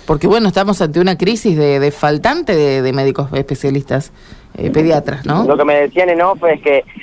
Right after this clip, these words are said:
Speaker 2: si este conflicto sigue y la crisis económica se mantiene, que es algo que, eh, es lógico que pudiera llegar a pasar en este país,
Speaker 1: Ujú.
Speaker 2: y que el problema subsista, que en el largo plazo, de acá a tres,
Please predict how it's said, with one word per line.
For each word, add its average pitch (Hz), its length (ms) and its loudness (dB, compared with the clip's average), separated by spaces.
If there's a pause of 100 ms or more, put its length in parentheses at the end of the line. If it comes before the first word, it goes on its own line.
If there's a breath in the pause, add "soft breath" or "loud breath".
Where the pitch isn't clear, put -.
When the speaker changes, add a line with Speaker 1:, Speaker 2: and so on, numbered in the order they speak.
(220 loud breath)
Speaker 2:
si 160 80 2
este 170 200 2
conflicto 165 560 -2
sigue 143 580 0
y 117 120 -8
la 117 180 0
crisis 147 460 -4
económica 143 520 0
se 135 100 -6
mantiene, 127 440 0
que 117 100 -8
es 110 100 -8
algo 127 200 0
que, 117 100 -4
eh, 117 600 -2
es 120 60 -4
lógico 123 380 2
que 117 100 0
pudiera 123 260 2
llegar 123 220 0
a 120 40 0
pasar 127 280 -2
en 131 60 -2
este 131 200 -2
país, 151 340 0
Speaker 1:
Ujú. 175 440 0
Speaker 2:
y 151 160 2
que 139 340 2 (260 loud breath)
el 127 140 2
problema 160 440 2
subsista, 170 680 0 (1120)
que 170 140 2
en 165 100 0
el 170 280 2
largo 208 340 2
plazo, 165 600 0 (180)
de 135 80 2
acá 175 380 2
a 175 40 0
tres, 175 380 0